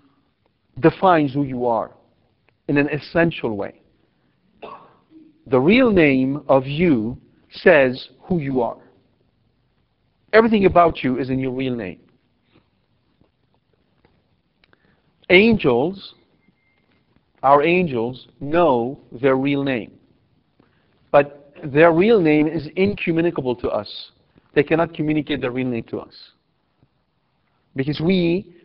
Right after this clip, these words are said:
today, cannot understand their glory. So your real name is the name of your glory. It is the name that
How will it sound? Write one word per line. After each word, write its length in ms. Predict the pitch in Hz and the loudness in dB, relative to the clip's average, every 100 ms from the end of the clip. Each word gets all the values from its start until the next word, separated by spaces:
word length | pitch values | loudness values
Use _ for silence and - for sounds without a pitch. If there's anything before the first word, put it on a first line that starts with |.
| _ | _
today, 580 | 170 151 135 135 143 - - _ | 2 6 6 4 0 -6 -20 _
cannot 520 | - 156 170 127 123 - _ _ _ - | -2 4 4 4 0 -10 _ _ _ -4
understand 800 | 131 127 - 180 147 110 110 - _ _ _ _ _ _ _ - | -4 -4 -2 2 4 2 -2 -12 _ _ _ _ _ _ _ -14
their 200 | 120 127 | -2 0
glory. 480 | 127 123 113 - - _ _ _ _ _ _ _ _ - | 2 0 0 -8 -20 _ _ _ _ _ _ _ _ -4
So 60 | |
your 180 | 151 147 | 2 4
real 260 | 147 226 226 | 4 2 4
name 500 | 160 139 135 170 - _ _ _ | 2 2 0 -2 -8 _ _ _
is 180 | 165 143 135 | 0 0 0
the 80 | |
name 260 | 143 160 175 | 2 2 2
of 160 | 156 135 | 0 2
your 180 | 143 | -2
glory. 520 | 131 143 151 110 - _ - | 0 0 0 -2 -8 _ -6
It 100 | 135 | -6
is 160 | 127 | 0
the 80 | 139 | 0
name 540 | 139 185 180 143 151 - - _ | 2 2 2 0 -2 -6 -20 _
that 380 | 135 147 139 135 | 0 2 4 2